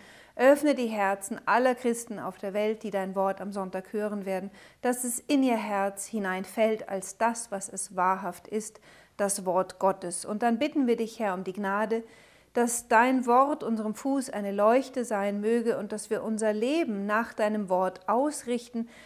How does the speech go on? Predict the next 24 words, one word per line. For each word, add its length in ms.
dass 200
dein 280
Wort 300
uns 360
Orientierung, 1000
Ermutigung 800
und 260
Kraft 460
sein 260
möge 300
in 320
dieser 320
Zeit 340
der 120
Dunkelheit. 720
Und 140
um 140
all 160
das 280
bitten 340
wir 180
auf 240
die 160
Fürsprache 800